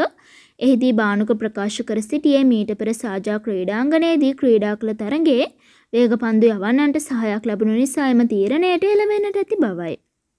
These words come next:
එමෙන්ම ඊයේ තරගයේ ජයග්‍රහණය වෙනුවෙන් වැදගත් මිනීමක් ක්‍රීඩා කළ බානුක වේගවත් ලකුණු පනස් හතරක් රැස් කිරීමට සමත් වුණා.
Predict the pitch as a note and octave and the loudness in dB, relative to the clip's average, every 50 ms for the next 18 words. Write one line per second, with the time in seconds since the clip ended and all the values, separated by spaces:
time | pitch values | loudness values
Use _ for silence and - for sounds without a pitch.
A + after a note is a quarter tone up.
0 | _ _ _ _ _ _ _ _ _ _ _ _ _ - D4 E4 F#4+ G4 F#4 D#4+ | _ _ _ _ _ _ _ _ _ _ _ _ _ -2 2 4 4 4 4 4
1 | D#4+ D4+ - A3+ G#3+ G#3 A3 A3+ A3 A#3+ G#3+ G#3 A3 A#3+ A#3 B3 B3+ B3 C4+ B3+ | 2 2 0 0 2 4 2 2 2 -2 -2 -2 0 2 4 4 4 4 2 2
2 | A3 G#3+ G3+ G3+ G3+ A3+ A#3 A3+ A3 A3 A3 G#3+ G3 A3+ C4 C#4+ C#4+ C#4 C#4+ C#4+ | 0 0 -2 -2 -2 -2 0 0 0 0 0 0 0 2 2 2 2 2 2 2
3 | C4+ A3+ G3 A3 G#3+ A3 A3 G#3+ A#3 A#3 A#3 G#3+ G#3 G#3 G#3 G#3+ A3 A3 - A#3+ | 2 0 0 -2 -2 -2 -2 -2 0 0 0 0 0 0 0 -2 -4 -4 -4 -2
4 | G#3+ G3+ G3 G#3+ G#3 G#3 - A3 G#3+ F#3+ F#3+ F#3 G3 A#3+ D4 D#4 D4 D#4 D4 C#4+ | 0 0 0 0 -2 -4 -2 -4 -4 -2 -4 -4 -2 0 0 0 0 0 2 2
5 | B3+ A#3 G#3 G#3 A3+ A3 G#3+ G#3+ A3 G#3+ G#3+ - A3 A#3 A#3 A#3+ A3 G#3 G#3 G#3+ | 2 2 2 0 -2 -2 -2 -4 -4 -6 -6 -4 -2 -2 -2 -2 -2 -2 -2 -4
6 | - B3+ A#3+ - G#3+ G#3+ G#3+ A3 A3 G3 F#3+ - - - F#4 F#4 F#4+ F#4+ F#4+ G4 | -6 -8 -8 -8 -6 -8 -8 -8 -8 -10 -10 -10 -8 -2 0 2 2 2 0 -2
7 | A4 - - C4 G#3+ G3 F#3 F3 _ - G3 F#3+ F#3+ F3 | -6 -6 -4 -4 -4 -4 -4 -8 _ -10 -10 -8 -8 -10